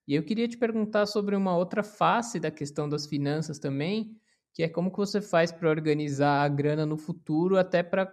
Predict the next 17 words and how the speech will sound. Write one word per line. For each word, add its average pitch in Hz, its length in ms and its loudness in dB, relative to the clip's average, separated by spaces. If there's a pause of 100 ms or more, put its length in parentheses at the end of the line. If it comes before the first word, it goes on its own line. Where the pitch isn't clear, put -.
(120)
manter 180 1080 2
o 185 200 -2
estilo 190 360 -4
de 180 100 -2
vida 175 260 0
nômade, 151 540 0
se - 160 -6
é 156 80 -2
que 196 400 -8
estilo 170 400 -6
de 160 120 -8
vida 147 680 0
é 147 380 0
a 147 80 0
palavra 143 440 -2
<laughs> - 0 -
certa 151 680 0